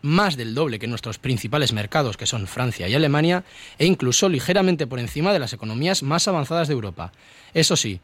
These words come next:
José Ignacio Zudaire, presidente de la Cámara de Comercio, ha hecho hincapié en que los datos de crecimiento del primer trimestre no recogen las consecuencias de la guerra en el Estrecho de Hormuz,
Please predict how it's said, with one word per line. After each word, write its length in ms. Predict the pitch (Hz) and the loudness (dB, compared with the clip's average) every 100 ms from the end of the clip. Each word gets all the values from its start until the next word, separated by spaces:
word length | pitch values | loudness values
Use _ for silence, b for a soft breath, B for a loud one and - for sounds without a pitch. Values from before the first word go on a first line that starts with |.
| b b | b b
José 280 | - 131 131 | -6 -4 0
Ignacio 320 | 143 139 131 | 0 0 -2
Zudaire, 460 | - 117 160 196 | -2 0 4 4
presidente 640 | 214 147 127 - 123 147 127 | 2 0 -2 -2 0 0 -2
de 100 | 113 | -4
la 100 | 110 | -2
Cámara 240 | 160 151 | 0 2
de 60 | 175 | 2
Comercio, 520 | 151 143 - 156 151 B B - | 0 -2 0 -2 -2 B B 0
ha 100 | 170 | 0
hecho 160 | 165 | 2
hincapié 500 | 202 147 123 160 170 | 2 0 -2 2 2
en 80 | 185 | 2
que 120 | - | 0
los 140 | 135 123 | -4 -2
datos 260 | 156 143 | -2 -2
de 100 | 127 | -4
crecimiento 540 | 123 127 131 143 131 101 | -4 -2 0 0 0 -2
del 140 | 107 | -4
primer 300 | 104 120 151 | 0 2 2
trimestre 560 | - 175 170 - 165 160 | 4 4 4 2 -2 0
no 220 | 151 160 | 2 2
recogen 440 | 190 170 175 185 175 | 2 2 0 0 0
las 140 | 127 | -2
consecuencias 680 | 117 104 110 143 - 170 139 | -4 -6 -2 -2 0 0 0
de 80 | |
la 120 | 120 117 | -2 0
guerra 240 | 147 117 | 0 0
en 80 | 107 | -2
el 80 | 110 | -4
Estrecho 400 | - 139 127 135 | -2 -2 0 2
de 80 | |
Hormuz, 380 | 165 113 107 - | 2 2 -2 -6